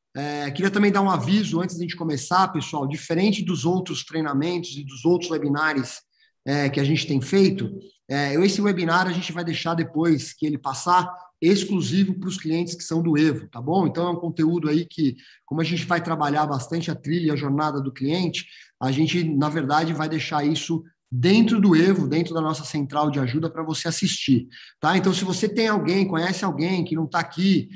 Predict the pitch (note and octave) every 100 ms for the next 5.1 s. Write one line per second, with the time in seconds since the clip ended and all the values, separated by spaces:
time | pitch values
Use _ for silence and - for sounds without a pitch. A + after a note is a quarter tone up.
0 | - _ B2+ D#3+ F#3 D3+ C#3+ C#3 C3+ C#3+
1 | - F3 F3 D#3+ E3+ D#3+ D3+ A#2 E3+ F3
2 | - D#3+ D#3+ F3+ - E3 D#3+ D#3 F3 E3+
3 | E3 - F3 D#3+ - E3 D#3+ D3+ C#3+ _
4 | _ - D#3 D#3+ D#3+ E3 C#3+ D3 F#3 G3+
5 | -